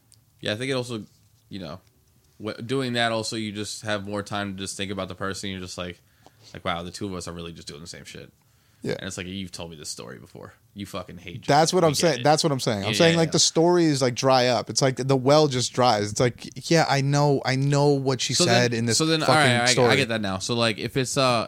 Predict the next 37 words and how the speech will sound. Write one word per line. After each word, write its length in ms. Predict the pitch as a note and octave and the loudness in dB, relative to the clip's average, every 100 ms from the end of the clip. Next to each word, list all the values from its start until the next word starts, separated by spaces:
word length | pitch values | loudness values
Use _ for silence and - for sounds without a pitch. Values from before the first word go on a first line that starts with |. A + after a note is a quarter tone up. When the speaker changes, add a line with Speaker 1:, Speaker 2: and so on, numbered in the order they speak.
| - | -4
Speaker 1:
as 160 | A#2 | -4
far 240 | - C3 B2 | 0 2 2
as 160 | A2+ | 0
exploring, 580 | A2+ - A#2+ B2 A2 G2+ - | -4 -6 -2 0 0 -4 -10
both 540 | - G2+ B2+ C3+ - - | -14 -2 2 2 -2 -4
people 300 | C3+ A#2 A#2+ | -4 -2 -2
have 160 | A#2 | -2
to 80 | A2 | -2
explore 280 | G#2 A#2 A2+ | -6 -4 -2
together 380 | G#2 A2+ A2 G#2+ | 0 0 0 0
and 180 | G#2+ | -2
also 520 | G#2+ G2+ - G#2 G2 - _ _ _ _ _ | -4 -4 -2 -2 -4 -8 _ _ _ _ _
in 380 | - G#2 G2 - _ | -6 -4 -4 -8 _
their 340 | - G2+ A2 G2 | -16 -2 0 2
own 200 | A2 A2+ | 0 0
life 180 | G2+ G#2 | 2 6
Speaker 2:
Separately, 360 | F3 D3 A#2 | 6 6 2
Speaker 1:
is, 40 | G#2+ | 0
Speaker 2:
create, 200 | - C3+ | 2 6
Speaker 1:
right, 180 | A2+ G2+ | 6 4
Speaker 2:
yeah, 240 | C#3+ A#2 | 2 2
create 320 | G#2+ - C3 C3 | 0 0 4 4
Speaker 1:
creatively 120 | A#2+ C#3 | 4 4
Speaker 2:
fucking, 200 | G#2 B2+ | 4 0
Speaker 1:
and 80 | A2 | 0
shit. 100 | G#2 | 0
Speaker 2:
just 120 | C3+ | -2
create 380 | - D3 D3+ D#3 | 0 2 4 2
new 220 | B2+ C3+ C#3 | 0 0 0
shit. 400 | - C3+ - _ | 0 0 -2 _
Like, 160 | G#2 G2+ | -4 -2
create 440 | - B2+ C3+ C#3+ - | 2 4 4 2 -6
new 300 | - A#2+ B2+ | -4 0 0
stories, 520 | B2 - B2+ A2 G2+ - | 0 0 2 2 0 -2
create 320 | - A#2 - | 0 0 2
new 160 | A#2 | -2
fucking, 400 | A2 B2 - A2+ | 0 -2 0 -4